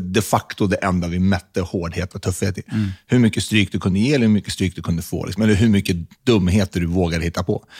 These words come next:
Speaker 2: Mm.
Speaker 1: Vågade du kasta ut en bok från skolan? Nej, eller vågade du kasta ut hela skolbänken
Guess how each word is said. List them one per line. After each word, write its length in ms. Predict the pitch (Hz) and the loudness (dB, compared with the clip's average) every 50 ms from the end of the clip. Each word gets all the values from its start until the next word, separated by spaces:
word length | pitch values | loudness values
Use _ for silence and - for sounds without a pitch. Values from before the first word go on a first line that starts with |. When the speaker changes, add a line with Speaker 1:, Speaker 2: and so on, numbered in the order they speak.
| - - - | -14 -8 -6
Speaker 2:
Mm. 140 | 101 95 95 | -6 -4 0
Speaker 1:
Vågade 440 | 98 110 113 113 113 117 117 107 110 | 4 6 6 6 6 4 4 4 4
du 80 | 107 101 | 2 2
kasta 280 | - 98 95 - - 101 | 2 0 0 2 0 0
ut 100 | 95 95 | 0 0
en 160 | 95 90 90 | -2 0 2
bok 360 | 127 127 117 98 - - - _ _ - | 2 2 2 2 -2 -8 -20 _ _ -4
från 100 | - 107 | -2 -2
skolan? 420 | - - 107 95 95 98 95 92 92 - - - - _ - | 0 0 0 2 2 2 2 0 -2 -6 -14 -20 -20 _ -4
Nej, 120 | - 107 | 0 2
eller 100 | 104 101 | 4 4
vågade 240 | 98 101 101 101 98 | 4 4 4 4 2
du 40 | - | 2
kasta 200 | - 98 - 104 | 0 -2 0 0
ut 100 | 90 - | 0 0
hela 120 | 92 90 | 0 -2
skolbänken 800 | 90 - - - 127 104 98 95 87 123 120 117 110 - - 78 | -2 -4 -4 -4 -2 -2 -2 0 0 0 0 0 -2 -2 -6 -8